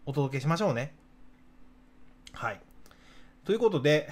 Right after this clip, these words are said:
まあ、今日のマーケティング用語のコーナーはちょっと簡単なものだったんですけども、皆さん、改めて、改めて、ぜひこの偏方性の法則を意識して、もう一度ね、自分のコンテンツ、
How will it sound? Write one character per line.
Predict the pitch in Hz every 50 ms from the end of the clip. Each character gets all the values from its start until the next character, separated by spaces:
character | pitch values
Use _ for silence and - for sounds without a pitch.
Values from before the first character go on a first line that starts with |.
| - - - - - - - - - - -
ま | 160 147
あ、 | 131 -
今 | - 220 202
日 | 139
の | 120
マ | 123 135
ー | 143 139
ケ | 156 156
テ | 170
ィ | 170
ン | 170
グ | 175
用 | 208 196
語 | 160 127
の | 117 -
コ | - 135
ー | 123
ナ | 113 107
ー | 104
は | 107 110
ち | -
ょ | 202
っ | 202
と | 131 113 107 - - - - -
簡 | - - 143 139
単 | - 143 143
な | 151 160
も | 180 165
の | 131 113
だ | 139 147
っ | -
た | 143 120
ん | 110
で | 110
す | - -
け | 117 104
ど | 113
も、 | 135 156 151 131 - - - - - -
皆 | 165 147
さ | - 131 113
ん、 | 110 - - - - - - - - - - - - - - -
改 | 143 151 156 202 196
め | 185 151
て、 | - 120 - - - - - - - - - - - - - - - -
改 | - 131 127 151 147
め | 139 131
て、 | - 110 110 101 - - - - -
ぜ | - 156
ひ | 160 160 147
こ | - 135
の | 131 127 123 120 - - - - -
偏 | - 175 180 165
方 | - 190 185 175
性 | 160 190 185
の | 180 165
法 | 175 240 254
則 | 247 262 - - 233
を | 240
意 | 269 262
識 | - - 277 214
し | -
て、 | - 139 117 - - - - - - - - - - - - - - -
も | 160 202 240
う |
一 | 247 -
度 | 254 240
ね、 | 269 262 262
自 | - - 165
分 | 170 190 190
の | 196 196
コ | 233 240
ン | 214
テ | 190 160
ン | 131
ツ、 | - - 113 -